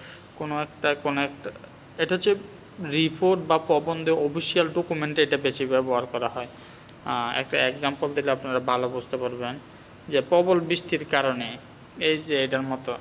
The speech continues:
কারণে, কারণে, because of, because,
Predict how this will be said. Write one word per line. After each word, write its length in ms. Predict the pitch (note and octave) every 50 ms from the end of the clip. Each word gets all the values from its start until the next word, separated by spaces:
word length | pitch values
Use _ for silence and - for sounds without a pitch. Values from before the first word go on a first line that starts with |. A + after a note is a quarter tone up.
| - - - - - - - -
কারণে, 440 | D3 C#3 C#3 C#3 C3 B2+ B2 C3 C3+ -
কারণে, 420 | - C3 B2+ C3 B2 B2 A#2+ A#2+ B2+ - - - - - - - - - - - - - - - - - - - - B2+
because 400 | C#3+ C3 C3+ - C#3 C3+ C3 -
of, 140 | C#3+ C3 B2 - - - - - - - - - - -
because, 540 | C3 B2 - - C3 B2 A#2+ A#2 - -